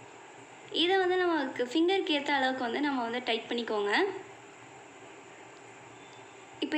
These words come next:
இதே மாதிரி இன்னொரு ஜிப் டையும் எடுத்து நம்ம லாக் பண்ணிக்கலாம். இது வந்து நம்ம கப்புக்கு வந்து ஒரு ஹேண்டில் மாதிரி இருக்குங்க. இப்போ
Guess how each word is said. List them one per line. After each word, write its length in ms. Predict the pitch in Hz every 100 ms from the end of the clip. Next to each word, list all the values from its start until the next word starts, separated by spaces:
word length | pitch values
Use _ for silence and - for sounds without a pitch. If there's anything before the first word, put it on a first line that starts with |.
| 294
இதே 160 | 320 415 392
மாதிரி 200 | 311 339
இன்னொரு 240 | 294 294 262
ஜிப் 160 | 262 294
டையும் 200 | 294 269
எடுத்து 240 | 233 320
நம்ம 160 | 320 262 226
லாக் 220 | 226 254
பண்ணிக்கலாம். 480 | 233 214 208 262 440 - - - - - - - - - - - - - - - - - - - - - - - - - - - - - - 339
இது 80 | 381 370
வந்து 160 | 392 381
நம்ம 120 | 330 -
கப்புக்கு 300 | - 320 285
வந்து 140 | 262 330
ஒரு 100 | 320 254
ஹேண்டில் 320 | 254 262 269 247
மாதிரி 180 | 240 247
இருக்குங்க. 320 | 220 226 214 254 440 - - - - - - - - - - - -
இப்போ 140 | -